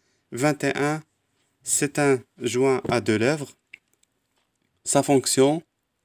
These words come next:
c'est réaliser l'étanchéité dynamique entre trois et quatre. Donc, étanchéité dynamique parce qu'il y a un mouvement entre les deux pièces. Question numéro trois.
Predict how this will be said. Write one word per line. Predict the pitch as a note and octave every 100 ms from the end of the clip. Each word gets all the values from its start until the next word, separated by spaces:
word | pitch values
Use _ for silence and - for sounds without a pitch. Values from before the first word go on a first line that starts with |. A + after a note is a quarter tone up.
| _ _ _
c'est | - - C#3
réaliser | B2+ C#3+ C#3 C3 A#2+ B2
l'étanchéité | B2 C3+ C3+ A#2+ C3+ - C3 A2 -
dynamique | A2 A#2 A#2 A2+ G#2+ -
entre | A2+ - -
trois | - A#2+ C3+ D#3 _ _ _ -
et | C#3+
quatre. | C#3 G#2+ -
Donc, | G2 G#2 - -
étanchéité | - A#2 B2 A2 A#2 A#2
dynamique | G#2 G2+ G2 G2 D3+ - - - _
parce | - G2+
qu'il | - A2
y | B2+
a | D3
un | -
mouvement | A#2 A2 G2+ A#2+ D3 -
entre | C#3 D#3 - - - _ _ _ _ -
les | A#2
deux | A2 C3 D#3 - _ -
pièces. | A#2+ G#2 F2 - - - _ _ _ _ _ _ _ _ - - _ _ _ _ _ _ _ _ _ _ _ _ _ _ _ _ _ _ _ _ _ _ -
Question | C#3 - C#3 C#3+
numéro | D3+ D3 C#3+
trois. | C#3 - F#2+